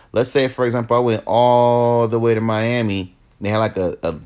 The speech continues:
a labels conference. Well, thanks to DistroKid, we can kill that labels conference shit. If I want to sign to a label,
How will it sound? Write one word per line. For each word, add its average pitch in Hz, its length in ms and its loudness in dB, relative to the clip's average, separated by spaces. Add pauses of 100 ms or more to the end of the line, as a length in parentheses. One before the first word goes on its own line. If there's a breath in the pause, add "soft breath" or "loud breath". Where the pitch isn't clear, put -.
(140)
a 85 80 -2
labels 95 520 -2
conference. 90 460 -6
Well, 82 140 -6
thanks 90 220 -6
to - 40 -8
DistroKid, 87 540 -8
we 104 80 -10
can 82 160 -14
kill 101 260 -4
that 90 240 -2
labels 85 420 -4
conference 80 460 -10
shit. 80 240 -6
If 80 60 -8
I 85 80 -2
want 90 180 -4
to 82 40 -6
sign 82 240 -8
to - 100 -14
a - 0 -
label, 87 420 -6